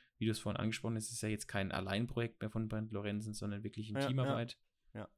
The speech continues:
Speaker 1: Ähm, von daher wirklich Hut ab. Und vielleicht sind nächstes Jahr wieder mehr Leute, wenn sie sagen, "Okay, es hat, es war letztes Mal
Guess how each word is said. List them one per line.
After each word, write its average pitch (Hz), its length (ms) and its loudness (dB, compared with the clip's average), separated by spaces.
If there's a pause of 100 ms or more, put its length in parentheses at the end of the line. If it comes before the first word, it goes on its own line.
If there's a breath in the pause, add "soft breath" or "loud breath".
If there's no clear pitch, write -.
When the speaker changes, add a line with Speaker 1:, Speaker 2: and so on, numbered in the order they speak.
(320)
Speaker 1:
Ähm, 107 220 2
von 110 160 2
daher 110 360 4
wirklich 110 380 -2
Hut - 140 -2
ab. - 260 6 (1000)
Und 135 120 6
vielleicht 131 240 6
sind 135 140 4
nächstes 123 340 4
Jahr 110 140 6
wieder 107 160 6
mehr 104 140 6
Leute, 104 300 4
wenn 107 140 2
sie 110 100 -2
sagen, 104 260 2
"Okay, 107 260 0
es 110 120 0
hat, - 280 -4
es - 180 -6
war 107 140 2
letztes - 360 0
Mal 107 200 0